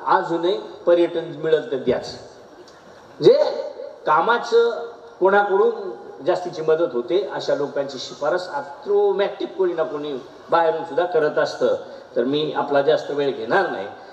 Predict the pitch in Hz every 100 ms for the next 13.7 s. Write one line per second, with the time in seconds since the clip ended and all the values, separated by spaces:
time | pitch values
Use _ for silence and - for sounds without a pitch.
0 | - 135 139 127 151 - _ _ _ _
1 | - 120 131 131 143 143 143 151 143 123
2 | - - - 131 147 - 139 139 127 127
3 | 123 190 175 - - - - 127 131 143
4 | 143 143 165 160 156 156 160 190 - 143
5 | 139 139 143 190 180 175 147 139 147 135
6 | 127 127 139 135 131 127 123 117 - -
7 | - - - 127 - - 202 202 165 165
8 | 170 165 - 196 190 175 170 131 139 131
9 | 127 127 104 - - - - - - -
10 | 156 156 160 160 160 143 - 127 123 120
11 | 110 107 - 160 160 113 131 139 - 151
12 | - 180 185 170 156 147 - 160 165 170
13 | 123 127 - - - - 175